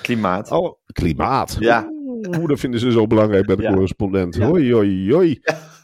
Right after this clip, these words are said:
Speaker 2: Klimaat. Nou, daar gaan ze
Speaker 1: Dat houdt ze
Speaker 2: keihard.
Speaker 1: wakker.
Speaker 2: Ja.
Speaker 1: Nachtlang. Ja.
Speaker 2: Het mooiste vind ik, eh, Rutger Bregman. Nou, ga die maar eens afluisteren.
Speaker 1: Ja.
Speaker 2: Ga die maar eens
Speaker 1: Dan
Speaker 2: af-
Speaker 1: misschien
Speaker 2: heel
Speaker 1: wordt ze
Speaker 2: veel
Speaker 1: dan de hele
Speaker 2: plezier.
Speaker 1: tijd afgeluisterd.
Speaker 2: <laughs> Ja, het zal me
Speaker 1: Als
Speaker 2: niet
Speaker 1: hij op zijn
Speaker 2: verbazen.
Speaker 1: kastelen zit.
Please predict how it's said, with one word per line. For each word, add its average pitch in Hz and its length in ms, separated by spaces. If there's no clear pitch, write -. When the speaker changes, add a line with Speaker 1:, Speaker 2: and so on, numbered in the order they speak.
Speaker 2:
Klimaat. 123 680
Nou, 107 160
daar 98 100
gaan 104 180
ze 120 80
Speaker 1:
Dat 117 100
houdt 117 200
ze 151 60
Speaker 2:
keihard. 120 380
Speaker 1:
wakker. - 440
Speaker 2:
Ja. 107 320
Speaker 1:
Nachtlang. 107 400
Ja. 104 340
Speaker 2:
Het 92 140
mooiste 117 380
vind 85 140
ik, 76 120
eh, 73 80
Rutger 95 280
Bregman. 107 380
Nou, 110 160
ga - 120
die 156 180
maar 196 120
eens 117 120
afluisteren. 67 640
Speaker 1:
Ja. 156 200
Speaker 2:
Ga - 180
die 214 200
maar 220 120
eens - 80
Speaker 1:
Dan 113 40
Speaker 2:
af- 87 60
Speaker 1:
misschien 135 220
Speaker 2:
heel 123 100
Speaker 1:
wordt 160 120
ze 202 100
Speaker 2:
veel 180 60
Speaker 1:
dan - 80
de 180 60
hele 180 160
Speaker 2:
plezier. 143 220
Speaker 1:
tijd 139 120
afgeluisterd. 143 600
Speaker 2:
<laughs> - 20
Ja, 110 100
het - 120
zal 139 160
me 98 60
Speaker 1:
Als 101 80
Speaker 2:
niet 104 100
Speaker 1:
hij 143 80
op - 60
zijn - 140
Speaker 2:
verbazen. 139 260
Speaker 1:
kastelen 117 300
zit. 107 340